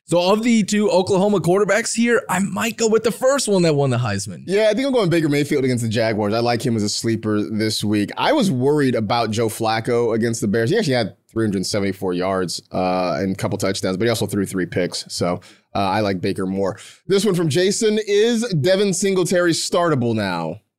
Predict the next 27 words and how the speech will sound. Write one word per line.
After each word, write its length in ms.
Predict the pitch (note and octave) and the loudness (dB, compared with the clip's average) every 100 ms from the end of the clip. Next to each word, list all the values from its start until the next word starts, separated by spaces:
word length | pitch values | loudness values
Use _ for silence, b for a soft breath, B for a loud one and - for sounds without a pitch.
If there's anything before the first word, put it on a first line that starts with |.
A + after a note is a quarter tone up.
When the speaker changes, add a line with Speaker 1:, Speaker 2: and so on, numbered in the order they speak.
| _ | _
Speaker 1:
It 160 | F#3+ F#3+ | 0 0
looks 400 | E3 F#3+ A3 - | 2 2 2 -2
that 300 | G3 F3 B2+ | 0 0 2
way. 340 | C#3 D3 C#3 | 2 4 2
It's 160 | C3+ - | 0 0
been 300 | F#3 F#3 E3 | 0 2 2
back 320 | C#3 C#3+ - | 2 0 -2
and 100 | C#3+ | -2
forth 380 | - C3+ C#3+ C#3+ | 0 0 0 0
with 120 | C#3 | -2
this 160 | C3 A#2 | -2 0
backfield, 520 | A#2 B2 - D3 C3+ | 0 0 0 0 2
but 100 | A#2 | 0
he 160 | B2+ B2+ | 0 0
dominated 640 | B2 A#2+ B2+ B2+ B2 A#2 | 0 0 0 0 0 2
volume 400 | A2 A#2 A2+ G#2+ | 2 2 2 0
yesterday. 560 | A2 G#2+ - A2+ A2 A2 | 0 0 -2 0 0 0
Dameon 400 | C3+ E3 F3 B2+ | 2 4 4 2
Pierce 300 | C#3 C3 A#2+ | 2 0 0
is 80 | |
a 40 | A2+ | 0
waiver 300 | A2+ A2+ A2+ | 0 0 0
wire 240 | A2+ A2+ | 0 0
guy 220 | A2 G#2+ | 0 0
now. 320 | A2 G#2+ G#2 G2 | 0 0 0 0
Uh, 200 | G2+ G2 | 0 -2
Singletary, 800 | - F3 F3+ D#3 E3 D#3 C#3+ | 0 2 2 2 2 2 0